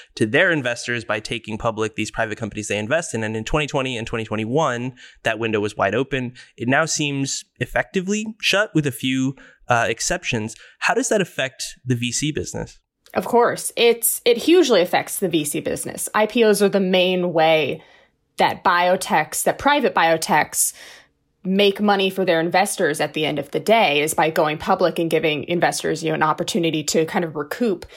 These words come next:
Speaker 2: their money and plus a little bit more. And the I P O window essentially closing,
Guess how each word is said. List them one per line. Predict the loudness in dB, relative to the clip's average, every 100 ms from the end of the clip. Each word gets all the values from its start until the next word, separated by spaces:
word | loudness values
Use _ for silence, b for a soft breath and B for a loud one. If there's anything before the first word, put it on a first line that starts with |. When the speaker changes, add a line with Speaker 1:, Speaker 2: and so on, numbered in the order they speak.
| B B B
Speaker 2:
their | -2 0
money | 0 0 -2 -8 B B B B
and | 0 2 0 -6 _
plus | 0 2 2
a |
little | 0 0
bit | -2 0
more. | 2 4 2 -2 B B B B 0
And | 2 4 2 -2
the | -10 -2 0 2
I | 2 2
P | 4 4
O |
window | 2 0 2 4 4 2 -4 _ _ _ _ _ _ -2
essentially | 2 4 4 2 0
closing, | 2 4 6 6 4 -4 -4 -8